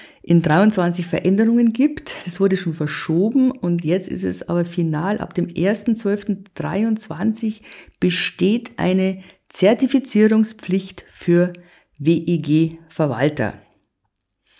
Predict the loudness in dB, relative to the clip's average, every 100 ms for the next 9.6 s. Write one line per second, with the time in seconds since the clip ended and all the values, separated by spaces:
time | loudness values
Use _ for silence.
0 | -20 -20 -18 -2 2 2 2 -2 -8 _
1 | _ 0 0 4 2 2 -10 0 0 2
2 | -2 2 0 2 -2 2 2 4 2 2
3 | 0 -2 -4 -6 -6 -8 -4 -6 -6 -8
4 | -2 0 0 -4 -20 -20 -20 _ -20 -20
5 | -6 -2 0 2 6 8 8 6 -2 -6
6 | -2 0 2 0 -4 -4 -2 -2 -2 -2
7 | 0 0 0 -2 -4 0 4 4 2 -6
8 | _ _ _ -2 -2 -2 -4 -2 -2 2
9 | 4 4 2 0 -4